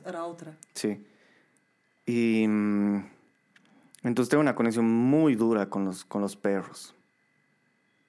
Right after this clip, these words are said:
Speaker 1: ¿Tú sabes de Babalu Aye? ¿Has estu-, has escuchado de esta perso-, de este ser?
Speaker 2: Me suena el nombre haber escuchado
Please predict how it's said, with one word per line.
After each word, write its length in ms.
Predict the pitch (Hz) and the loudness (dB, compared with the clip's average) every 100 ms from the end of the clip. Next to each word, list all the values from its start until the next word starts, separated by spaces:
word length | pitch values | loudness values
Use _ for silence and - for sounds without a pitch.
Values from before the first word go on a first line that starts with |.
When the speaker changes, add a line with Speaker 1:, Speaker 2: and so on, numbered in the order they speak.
| _ _ _ - - - | _ _ _ -20 -20 -10
Speaker 1:
¿Tú 100 | 294 | -4
sabes 280 | 359 302 202 | -2 -2 -4
de 40 | |
Babalu 400 | 190 185 185 185 | -4 -4 -4 -6
Aye? 380 | 175 170 208 285 _ _ _ _ _ _ 185 | -6 -10 -12 -12 _ _ _ _ _ _ -14
¿Has 100 | 202 | -12
estu-, 220 | 202 - | -12 -10
has 120 | 180 | -10
escuchado 480 | 185 - 185 180 175 | -10 -10 -12 -10 -10
de 80 | 170 | -10
esta 200 | 165 165 | -12 -16
perso-, 280 | - 151 151 | -14 -14 -14
de 120 | 165 | -14
este 380 | - 170 165 160 | -14 -14 -16 -14
ser? 380 | - 185 214 - _ _ - | -10 -10 -10 -18 _ _ -2
Speaker 2:
Me 300 | 139 147 143 | 2 2 2
suena 480 | - 185 202 139 | 2 2 4 4
el 260 | 98 107 117 | 2 2 2
nombre 320 | 117 117 110 | 2 2 2
haber 280 | 107 107 113 | 2 2 2
escuchado 760 | 107 - - 120 113 110 98 | 0 -4 -4 0 2 2 -2